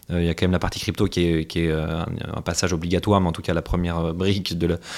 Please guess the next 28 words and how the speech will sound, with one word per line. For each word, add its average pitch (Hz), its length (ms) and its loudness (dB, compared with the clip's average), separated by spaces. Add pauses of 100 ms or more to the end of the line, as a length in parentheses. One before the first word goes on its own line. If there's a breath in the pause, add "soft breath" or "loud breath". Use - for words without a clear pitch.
(200 loud breath)
du 92 80 2
N 90 120 6
F 87 60 0
T, 98 140 6
c'est - 180 6
la 92 80 8
crypto. - 340 2 (480 loud breath)
Euh, 87 280 4
donc 85 180 2
aujourd'hui, 110 220 10
donc 90 160 6
l'A 110 100 10
M 110 160 10
F 95 60 4
reconnaît 104 420 6
cette - 220 0
classe 98 180 4
d'actifs 98 460 2
officiellement, 104 580 2 (480 loud breath)
euh, 90 300 4
mais 92 180 6
à 92 140 6
part 110 160 8
la 107 100 8
reconnaître, 107 540 6
elle, 98 200 6
elle 95 200 4
l'encadre 127 440 4